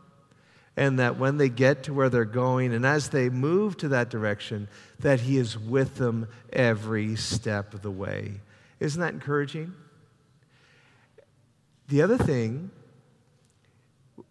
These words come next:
that we could be really encouraged by is that Jesus makes it very clear throughout his life and ministry and throughout the scriptures that before we have hit a problem,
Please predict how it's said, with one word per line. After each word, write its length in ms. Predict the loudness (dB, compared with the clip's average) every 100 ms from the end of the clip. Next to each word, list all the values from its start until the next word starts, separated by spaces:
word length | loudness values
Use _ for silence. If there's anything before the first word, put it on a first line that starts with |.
| -6
that 80 | -2
we 120 | -2
could 140 | 0
be 140 | 0 0
really 360 | 2 4 4
encouraged 680 | 0 -4 -4 -2 -2 -4 -8
by 320 | -8 -8 -8 -10 -12 -20 -20 -20 -20 _ _ _
is 220 | 0 2
that 220 | 4 4 2 -6 -20 -20 -20 -20 -14
Jesus 920 | -6 -2 0 0 -4 -6 -8 -10 -12 -20 _ _ _
makes 380 | -2 0 0 -2
it 80 | -4
very 340 | -2 0 0
clear 600 | -4 -6 -2 0 -2 -6 -12 -18 _ _ _
throughout 800 | -6 0 2 4 4 2 -2 -6
his 300 | -2 -2 0
life 380 | 2 2 2 -4
and 140 | -6
ministry 500 | -4 -6 -8 -8 -8 -12 -16 -8
and 120 | -6
throughout 220 | -2 -2
the 60 | -4
scriptures 800 | -8 -6 -6 -6 -8 -8 -12 -18 -20 -20 -20 _
that 320 | 0 0 0 -4
before 640 | -6 -6 -8 -4 -2 -2
we 220 | -2 -2
have 140 | -2 -2
hit 300 | -4 -4 -4
a 100 | -8
problem, 640 | -6 -4 -2 -4 -8 -10